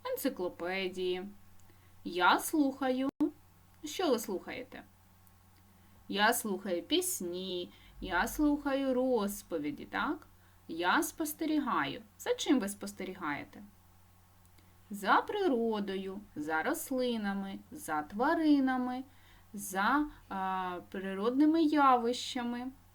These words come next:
Я експериментую. Як ви експериментуєте? З чим?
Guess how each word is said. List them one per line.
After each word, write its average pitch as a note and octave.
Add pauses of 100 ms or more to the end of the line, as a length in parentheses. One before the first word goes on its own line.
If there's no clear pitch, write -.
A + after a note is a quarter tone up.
(1040)
Я D#3+
експериментую. G#3 (1200)
Як F#4+
ви F#3
експериментуєте? G3+
З G3+
чим? G#3+